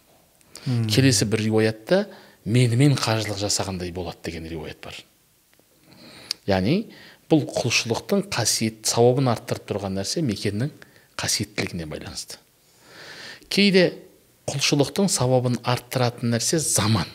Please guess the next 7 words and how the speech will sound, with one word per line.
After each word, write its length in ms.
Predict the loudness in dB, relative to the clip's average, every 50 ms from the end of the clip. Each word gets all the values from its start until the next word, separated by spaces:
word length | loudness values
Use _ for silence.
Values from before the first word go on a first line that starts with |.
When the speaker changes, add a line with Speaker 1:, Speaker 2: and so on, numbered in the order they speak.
| -16 -20 _ _ _ _ _ _ _ _ _ _
Speaker 1:
Мм. 300 | -6 -4 -4 -4 -4 -6 -10 -12 -16 -20 -20 -20 -16 -8 -4
Speaker 2:
уақыт. 540 | -2 0 0 0 -2 -4 -8 -10 -10 -10 -12 _ _ _ _ _ -20 -20 -20 _ -12 -12 -12 -12 -14 -18 -20 -20 _ _ _ _ -20 _ -20 -20 -20 -20 -16 -16 -14 -14 -14 -16 -18 -20 -20 -20 -20 -20 -20 -20 -20 -20 _ _ _ _ _ _ _ _ _ 2
Рамазан 340 | 4 6 8 8 8 8 8
айының 240 | 6 6 4 4 2
қасиетін 460 | 0 0 2 2 0 0 0 0 0 0
арттырғаны 540 | 0 -2 -4 -4 -2 -2 0 0 0 -2 -2 -4 -8 -10 _ -4
ол 140 | -2 -2